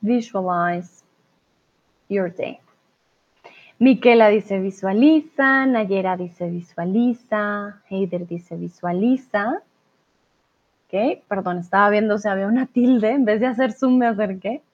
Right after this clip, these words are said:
Henry dice visualiza, muy, muy bien, excelente, exactamente, visualiza. Ok, Joe, creo que tu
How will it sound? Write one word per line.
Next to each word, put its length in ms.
Henry 380
dice 360
visualiza, 960
muy, 880
muy 300
bien, 240
excelente, 680
exactamente, 1000
visualiza. 1600
Ok, 80
Joe, 420
creo 200
que 80
tu 300